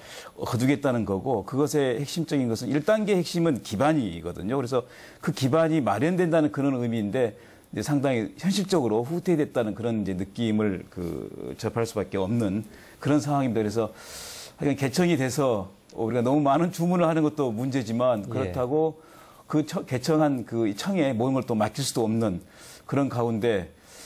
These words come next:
Speaker 1: 아무튼 여하튼 근데 사업이 좀 추진돼서 청사도 좀 이전 단계가 좀,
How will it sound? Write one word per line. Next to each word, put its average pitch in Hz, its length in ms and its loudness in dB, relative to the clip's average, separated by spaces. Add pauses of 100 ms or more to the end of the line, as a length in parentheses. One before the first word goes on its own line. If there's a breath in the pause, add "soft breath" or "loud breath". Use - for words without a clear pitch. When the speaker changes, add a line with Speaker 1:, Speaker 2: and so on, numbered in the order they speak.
(140 loud breath)
Speaker 1:
아무튼 131 640 0
여하튼 123 280 0
근데 120 160 -2
사업이 160 260 0
좀 131 120 0
추진돼서 151 720 0 (260)
청사도 185 440 2
좀 131 300 2
이전 127 600 0
단계가 117 300 -2
좀, 104 160 -2